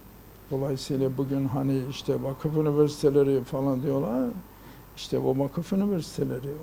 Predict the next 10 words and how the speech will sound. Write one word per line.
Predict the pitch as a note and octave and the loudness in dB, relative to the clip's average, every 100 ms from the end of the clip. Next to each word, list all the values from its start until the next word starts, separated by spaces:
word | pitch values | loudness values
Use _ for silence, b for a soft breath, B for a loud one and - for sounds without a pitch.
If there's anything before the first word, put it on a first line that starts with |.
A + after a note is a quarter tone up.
| - | -2
o | C#3+ D#3 - - D#3+ | 0 0 -2 -4 -2
yüz | C#3 | 0
on | D3 | 2
üçüncü | C#3+ - | 2 0
madde | D3+ C#3+ C#3+ F3+ F#3+ | 2 2 2 2 2
ve | D#3 | 2
İhsan | D3+ C#3+ E3 G#3 F3 | 0 -2 0 2 4
Bey'in | D#3 C#3 C3+ C3+ D3 - | 4 4 2 0 -6 -4
gayretiyle | C#3 C3 B2+ B2+ C#3 C3+ C3 B2+ C#3 C#3 | 0 0 0 -4 -2 0 0 -2 -4 -2
başladı | C#3 C3+ - C3+ C3 D3+ A3+ | -4 -4 -4 -4 0 0 2